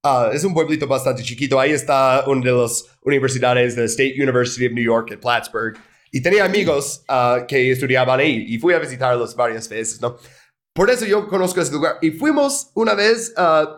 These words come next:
como al centro y vi una placa sobre esta batalla.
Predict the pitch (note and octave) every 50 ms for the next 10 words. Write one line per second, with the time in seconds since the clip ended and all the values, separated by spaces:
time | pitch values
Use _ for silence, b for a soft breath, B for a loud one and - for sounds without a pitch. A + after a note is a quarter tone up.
0 | E3+ - G3 F3 E3 C#3+ C3 - F3+ E3+ F#3 - E3 D#3 - B B B B B
1 | B - D#3 D3+ C3+ G3 B3 B3 G#3 E3 - - F#3+ G3+ G3+ - C#3 D3 D3+ -
2 | E3 D3+ C#3+ C#3+ C#3+ C#3+ C#3+ C#3+ D3+ C3+ B2+ B2 - D3 D3+ C3 A2+ G#2 A#2+ -
3 | - _